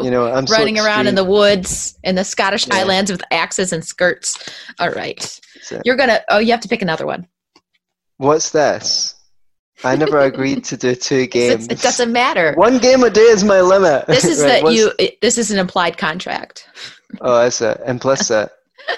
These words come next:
Speaker 1: It's, I thought, I thought, I thought this show was going to be explicit. That's what you told me before.
Speaker 2: Yes, I mean as far as saying the fucks and the shits, Anthony. Okay.
Speaker 1: Okay.
Speaker 2: <laughs> Okay.
Speaker 1: Let's rock.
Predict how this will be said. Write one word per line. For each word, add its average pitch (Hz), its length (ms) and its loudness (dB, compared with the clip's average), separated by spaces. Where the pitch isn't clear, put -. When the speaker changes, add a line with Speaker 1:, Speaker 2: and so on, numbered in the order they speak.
Speaker 1:
It's, - 380 -4
I 165 100 4
thought, 214 340 2
I 196 120 2
thought, 196 520 2
I 170 120 2
thought 196 260 0
this 160 160 2
show 160 180 0
was 143 140 -2
going 143 180 0
to 123 80 -10
be 135 140 0
explicit. 143 800 -2
That's 123 240 0
what 139 100 0
you 160 60 2
told 123 340 -4
me 123 80 -2
before. 123 360 -4
Speaker 2:
Yes, 320 400 2
I 240 120 -2
mean 277 240 0
as 339 160 -2
far 269 160 2
as 277 140 0
saying 254 200 0
the 226 80 -2
fucks 240 320 -2
and 220 100 -2
the 208 40 -4
shits, - 420 -8
Anthony. 156 500 -12
Okay. - 180 -2
Speaker 1:
Okay. - 240 -8
Speaker 2:
<laughs> - 160 -12
Okay. - 340 -2
Speaker 1:
Let's - 200 -4
rock. - 360 -2